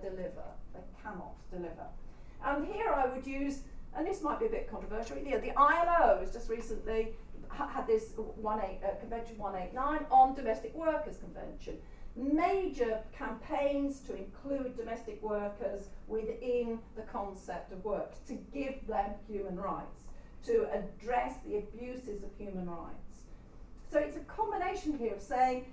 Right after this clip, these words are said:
we understand domestic work because we can attach human rights to their work as workers. So they can become workers because they've got human rights. And just finally,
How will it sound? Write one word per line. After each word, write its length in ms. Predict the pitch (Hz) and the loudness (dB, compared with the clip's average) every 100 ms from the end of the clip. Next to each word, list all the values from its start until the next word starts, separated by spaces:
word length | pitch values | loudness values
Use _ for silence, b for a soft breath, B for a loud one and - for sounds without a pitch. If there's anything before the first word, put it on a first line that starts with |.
| - | -10
we 260 | 233 294 - | -6 -4 2
understand 960 | 349 339 311 - 311 294 294 269 269 - 226 202 | 4 4 -4 -6 -2 0 0 -2 -6 -8 -8 -4
domestic 640 | 240 269 339 - - - 180 | -2 0 -2 -2 -4 -6 -8
work 400 | 175 160 160 - - | -6 -4 -6 -8 -8
because 580 | 214 - 285 277 269 - | -8 0 4 4 2 -4
we 140 | 254 | -8
can 160 | 262 226 | -6 -6
attach 440 | - - 302 - - | -8 -6 -6 -4 -4
human 220 | 262 240 | -4 -4
rights 420 | 233 220 202 - - | -2 -4 -6 -10 -8
to 80 | 226 | -4
their 400 | 220 208 202 196 - - - | -2 0 2 0 -2 -10 -6
work 400 | 214 220 208 190 - | 4 6 6 2 -2
as 220 | 196 190 185 - | 0 0 0 -4
workers. 560 | 196 180 170 - - - | -2 -2 -4 -8 -12 -8
So 120 | - - | -4 -2
they 80 | |
can 160 | - 240 | -2 0
become 520 | 220 - - 466 - | 0 -2 2 2 2
workers 360 | 170 - - - | 0 -4 -6 -8
because 400 | - - 190 190 | -8 -8 -8 -8
they've 180 | 180 - | -10 -10
got 160 | - - | -10 -12
human 260 | - - - | -12 -12 -10
rights. 300 | - - - - - B B B B B - - - | -10 -12 -14 -16 -14 B B B B B 4 4 2
And 500 | 285 294 311 320 302 - - 285 | 6 8 8 6 2 -2 -8 -4
just 360 | 330 - - - - | -4 -4 -10 -10 2
finally, 880 | 294 - 269 185 - - 220 233 | 6 6 4 0 -4 -4 -6 -6